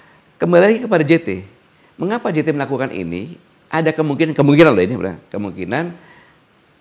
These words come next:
si Babi saja lapor Daramil, Daramil lapor ke Dandim, Dandim diam, lapor ke Darem, Darem diam. Nah, pada saat Darem diam inilah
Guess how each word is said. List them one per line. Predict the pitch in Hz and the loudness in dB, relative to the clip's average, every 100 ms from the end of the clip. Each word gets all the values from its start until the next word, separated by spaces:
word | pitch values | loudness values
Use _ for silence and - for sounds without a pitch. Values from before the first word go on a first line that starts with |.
| _ _ _ _ _ | _ _ _ _ _
si | - 98 | -10 -4
Babi | 104 101 | -2 -2
saja | 95 98 107 | -2 -2 -2
lapor | 101 101 | -4 -4
Daramil, | 95 90 87 120 135 135 | -4 -4 -4 -4 -4 -4
Daramil | 85 90 87 90 | -4 -4 -4 -4
lapor | 87 - 98 | -6 -10 -10
ke | 87 | -6
Dandim, | 85 113 131 135 - | -4 -2 -2 -6 -10
Dandim | 92 87 90 87 | -6 -4 -6 -2
diam, | 98 131 143 156 _ - | 0 0 -2 -12 _ -12
lapor | - 95 | -6 -6
ke | 104 | -4
Darem, | 90 90 120 | -4 -2 -2
Darem | 92 104 104 | -4 -4 -4
diam. | 98 117 139 | 0 -2 0
Nah, | 120 | -2
pada | 123 120 113 | 2 2 2
saat | 123 107 | 0 0
Darem | 135 135 131 | 4 6 6
diam | 120 113 107 | 6 4 4
inilah | 190 185 | 0 0